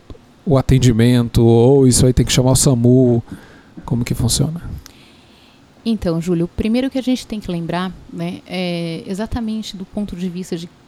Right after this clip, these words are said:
Speaker 2: o que a gente vai atender no pronto-socorro. Pronto-socorro é sempre uma caixinha de surpresas. Isso quer dizer,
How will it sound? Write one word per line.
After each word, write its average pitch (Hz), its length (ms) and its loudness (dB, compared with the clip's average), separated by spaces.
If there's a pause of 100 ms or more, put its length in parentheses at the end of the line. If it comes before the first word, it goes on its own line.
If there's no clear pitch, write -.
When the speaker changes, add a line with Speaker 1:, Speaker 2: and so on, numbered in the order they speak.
(320)
Speaker 2:
o 214 80 -10
que - 180 -8
a 320 80 0
gente 269 180 -2
vai 240 100 -4
atender 208 220 -6
no 180 80 -8
pronto-socorro. 165 600 -12 (380)
Pronto-socorro 233 480 -8
é 269 40 -6
sempre 262 240 -4
uma 254 100 -4
caixinha 254 300 -4
de - 60 -10
surpresas. 156 680 -8 (600)
Isso - 120 -12
quer 202 120 -6
dizer, 175 360 -8